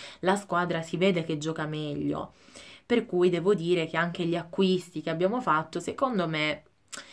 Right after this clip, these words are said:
sono anche perché, eh, ne sto sentendo delle, delle belle ancora, persone che sono deluse, col morale sotto i piedi per questo mercato dell'Inter, e invece secondo me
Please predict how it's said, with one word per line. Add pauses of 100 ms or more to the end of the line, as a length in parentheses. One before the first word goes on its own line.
(380)
sono
anche
perché,
eh,
ne
sto
sentendo
delle,
delle
belle
ancora,
persone
che
sono
deluse,
col
morale
sotto
i
piedi
per
questo
mercato
dell'Inter,
e
invece
secondo
me